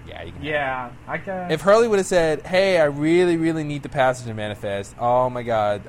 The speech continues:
Speaker 1: Sawyer would have taken him through a whole song and dance and then maybe given it to
Speaker 2: Yeah.
Speaker 1: him. But, but he wasn't gonna have any fun playing with,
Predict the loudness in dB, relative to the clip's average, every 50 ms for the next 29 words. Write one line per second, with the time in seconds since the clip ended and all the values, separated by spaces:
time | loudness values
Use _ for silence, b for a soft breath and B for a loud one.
0 | -18 -18 -16 -10 -6 -4 -4 -4 -4 -4 -6 -6 -6 -6 -6 -6 -6 -8 -10 -8
1 | -8 -6 -6 -6 -4 -4 -2 -2 -2 -4 -4 -6 -6 -6 -6 -8 -8 -8 -8 -8
2 | -8 -10 -10 -12 -12 -12 -14 -16 -18 -18 -20 B B B B B B B B B
3 | -6 -4 -4 -2 -2 0 2 2 4 4 4 4 4 2 2 0 0 0 0 -2
4 | -4 -4 -4 -4 -4 -4 -4 -6 -10 -8 -6 -6 -6 -6 -6 -6 -8 -10 -10 -12
5 | -14 -14 -16 -16 -18 -20 -20 -20 -20 -20 -20 -16 -6 2 4 6 6 6 4 2
6 | 2 0 0 0 0 -2 2 2 2 2 2 0 -2 -2 -4 -2 0 0 0 0
7 | 0 -4 -8 -6 -4 -4 -4 -4 -4 -6 -8 -10 -8 -8 -8 -6 -6 -8 -8 -8
8 | -10 -10